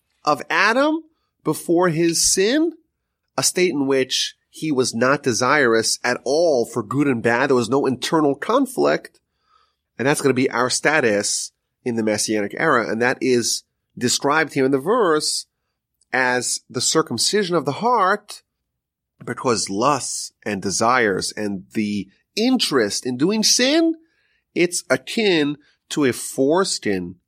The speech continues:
on our heart, and that's going to be removed in the Messianic era. And again, like the Ramban said earlier, the entire description here of what's going on here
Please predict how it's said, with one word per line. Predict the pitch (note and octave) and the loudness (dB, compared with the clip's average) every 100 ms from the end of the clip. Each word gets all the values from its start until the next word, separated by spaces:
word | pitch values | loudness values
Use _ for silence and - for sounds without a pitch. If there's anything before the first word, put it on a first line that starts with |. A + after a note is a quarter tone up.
| _ _ _ G2 | _ _ _ -2
on | A#2+ | 2
our | D3 | 2
heart, | E3 B3+ B3 F3+ F3 - - | 0 0 2 2 0 -4 -10
and | A#2 | -4
that's | B2+ - | -4 0
going | B2+ | -2
to | B2 | -2
be | A#2 | -2
removed | A2 G#2+ C3+ B2 A2 - | -2 0 2 2 -2 -4
in | G#2+ G#2 | -4 -2
the | G#2 | 0
Messianic | G2+ - G2 F#2+ F#2+ - | 0 -2 -2 -2 -2 -4
era. | F#2+ F2 | -4 -2
And | F#2 | -2
again, | A2+ | 0
like | G#2 | 0
the | F#2+ | 0
Ramban | F#2+ G#2 G2+ | -2 -2 -2
said | - G2 - | -2 -2 0
earlier, | C#3 C#3+ A#2+ G#2+ G#2+ - _ _ | 2 2 4 4 2 -2 _ _
the | G#2+ | -6
entire | G#2+ - A#2+ | -6 -2 0
description | A2+ C#3 - A2+ | 0 0 0 0
here | |
of | G2+ | 2
what's | G#2 - | 0 0
going | A2 C3 | 0 2
on | C#3+ | 2
here | A2+ G2+ F#2+ | 0 0 -2